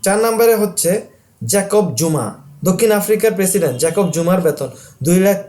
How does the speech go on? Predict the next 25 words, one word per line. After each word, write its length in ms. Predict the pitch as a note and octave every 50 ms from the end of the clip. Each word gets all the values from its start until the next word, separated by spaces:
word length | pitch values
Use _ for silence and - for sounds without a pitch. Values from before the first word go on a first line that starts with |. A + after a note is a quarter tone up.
| - _
তেইশ 240 | - G3+ G#3+ G#3 F3+
হাজার 260 | F#3 D#3 D#3+ D#3+ -
ডলার। 240 | - B2 A2 G#2 - - - - -
তিনি 140 | - F3 F3
রাশিয়ার 380 | E3 E3 E3 E3+ - G#3+ G#3 G#3 F#3
প্রেসিডেন্ট 420 | F#3+ F#3 F3+ F#3 F#3+ F#3 F3+ F3
ও 60 | D#3+
জা-, 420 | D3 C3 D3+ D3 D#3+ E3 F3 F3 - - - - _ _ _ A#2+
জাপান 540 | C3+ D#3+ E3+ E3+ - G3+ F3 C3+ G#2+ G#2+ - - - -
ও 40 |
যুক্তরাষ্ট্রের 580 | C3+ C3+ F3 F3+ F3+ G#3+ G3+ G3 F#3 F#3+ G#3 G3+
প্রধানমন্ত্রীর 560 | E3+ F3+ F3 F#3 F#3 F#3 F#3 F3+ F3 F3+ F3
চেয়ে 140 | - G3 G3
বেশি 200 | D3 D#3 D3+ E3+
বেতন 320 | D#3 C#3+ - C#3+ A#2+ A2+
পান। 160 | A2 A2 G#2 G2 - - - - - - - _ _ _ _ _ _ _ _ _ _ _ - - _ - - - - - - - - _
পাঁচ 240 | D#3 F3 F3 -
নম্বরে 260 | A3 G#3 G#3 A3 G#3+ G#3+
হচ্ছে 480 | G#3 G#3 F3 E3+ - F3 F3+ G3+ A3 - -
শিনজো 580 | - - - G3+ G3+ G#3+ G#3 G3+ F3+ - G3+ G3
আবে। 320 | D#3+ C3+ B2+ A2+ A#2+ G#2+ F2+ - - _ _ _ _ _ _ _ _ _ _ _ _ _ _ _ -
জাপানের 360 | D#3 E3 F3 G#3+ A3+ A#3+ A#3+
প্রধানমন্ত্রী 680 | G3+ G#3+ F#3+ G#3 G#3 G#3 G3+ G3 F3+ E3+ D3+ E3+ F#3 F#3+ - - _
শিনজো 400 | - - - F#3 G3 G3 F3+ G#3 G#3
আবে 320 | F#3 E3+ D#3 D3+ C3 A2+